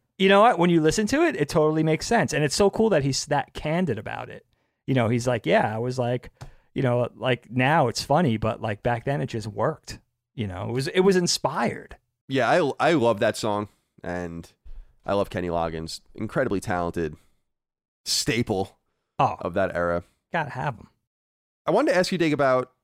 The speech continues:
Speaker 2: how you felt about the filming of the, the movie, specifically these aerial shots and the cockpit shots. How do you feel like they contributed to the film and, and the visual flair of it? I feel like this is where the movie obviously is, it shines the most for most people.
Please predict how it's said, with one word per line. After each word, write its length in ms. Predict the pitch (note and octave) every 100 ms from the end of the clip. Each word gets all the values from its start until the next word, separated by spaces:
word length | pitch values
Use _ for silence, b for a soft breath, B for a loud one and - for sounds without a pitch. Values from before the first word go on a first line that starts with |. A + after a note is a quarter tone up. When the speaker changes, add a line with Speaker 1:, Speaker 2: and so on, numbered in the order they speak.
| _ _ _ _ _ _
Speaker 2:
how 140 | B2 C3
you 120 | A#2+
felt 260 | - A#2+
about 220 | A#2+ A2+ G#2+
the 100 | A2
filming 320 | D#3+ D#3+ A2
of 100 | F2
the, 220 | F#2 F2+ -
the 100 | G2
movie, 260 | F#2+ F#2+
specifically 420 | G2 G#2+ B2+ A2 G2
these 160 | F2+
aerial 340 | E2 F#2+ F#2+ F#2
shots 380 | - F2+ F2
and 180 | E2 D#2+
the 40 | D#2+
cockpit 400 | - F2 E2+ -
shots. 420 | F#2 E2 - - _ _ _ _ _ _ _ _ _ _
How 100 | -
do 80 | D3
you 60 | D#3
feel 160 | F3
like 160 | C#3 C3
they 420 | C#3+ C3 B2 B2 - -
contributed 480 | C3+ - C3 A2 G2
to 80 | G2
the 100 | F#2
film 340 | G2+ F2 D#2+
and, 180 | D#2 D#2 -
and 240 | F2 E2
the 60 | D#2+
visual 280 | F#2 E2+
flair 260 | D#2+ G2 F2+
of 60 | E2
it? 60 |
I 60 | D#2+
feel 160 | F#2+
like 80 | F2
this 180 | E2+ -
is 80 | D#2+
where 140 | E2
the 80 | D#2
movie 200 | D#2 D#2
obviously 400 | D2+ D#2 D#2 D2
is, 280 | C2 - - _ _ _ _ _ _ _ -
it 260 | E2 - D#2
shines 360 | G#2 F2+ E2
the 80 | E2
most 200 | D#2 D2+
for 80 | D2
most 200 | C#2+ -
people. 300 | D2+ -